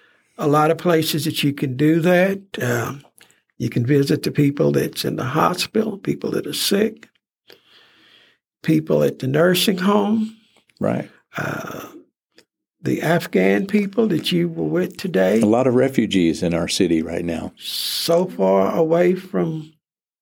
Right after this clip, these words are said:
Speaker 1: home.
Speaker 2: That's right.
Speaker 1: Trying to make a, a new way. Uh, and maybe an elderly person that cannot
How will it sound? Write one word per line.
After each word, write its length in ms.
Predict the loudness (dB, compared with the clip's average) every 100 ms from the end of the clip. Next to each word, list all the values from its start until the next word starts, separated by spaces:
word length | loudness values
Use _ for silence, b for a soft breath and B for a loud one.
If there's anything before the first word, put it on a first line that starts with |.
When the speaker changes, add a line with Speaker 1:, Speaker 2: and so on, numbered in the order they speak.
| _
Speaker 1:
home. 520 | -4 0 2 2 -2
Speaker 2:
That's 420 | -6 -14 _ -4 -2
right. 260 | 0 -4 -14 _ _
Speaker 1:
Trying 320 | -4 0 2 2
to 60 |
make 380 | 2 0 0 0
a, 460 | 2 2 -2 -8 -18 _ -4
a 80 | 0
new 240 | 2 2
way. 500 | 2 2 4 2 0 -12 _ _ _ _ _ -6
Uh, 320 | -2 -2 -4 -12 -20 _ _ _ _ _ _ _ -4
and 220 | -4 -4 -8 _ _
maybe 280 | 0 2 2
an 100 | 2
elderly 500 | 2 2 4 2 2
person 600 | 0 2 2 2 2 2
that 240 | 0 -2 -2
cannot 580 | -2 2 4 4 2